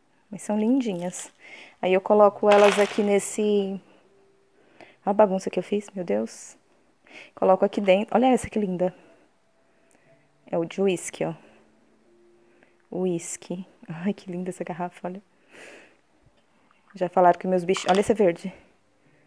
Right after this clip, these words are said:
Gente, que que é isso? Não sei. Sei que é lá Scott. Que eu não tô enxergando, que eu tô cega.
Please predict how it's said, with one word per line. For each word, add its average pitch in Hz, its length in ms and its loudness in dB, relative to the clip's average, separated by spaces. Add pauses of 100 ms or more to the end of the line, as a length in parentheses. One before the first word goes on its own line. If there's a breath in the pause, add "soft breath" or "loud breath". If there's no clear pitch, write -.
(1080 soft breath)
Gente, 180 360 -12
que - 120 -20
que - 160 -12
é - 20 -8
isso? 185 440 -14 (840)
Não 180 160 -8
sei. - 240 -14 (1000 soft breath)
Sei - 160 -6
que - 120 -6
é - 20 0
lá 165 160 0
Scott. - 580 -8 (580)
Que 175 120 -10
eu - 20 -6
não 160 60 -8
tô 175 100 -10
enxergando, 170 460 -8
que - 60 -20
eu - 40 -20
tô - 120 -16
cega. 175 360 -10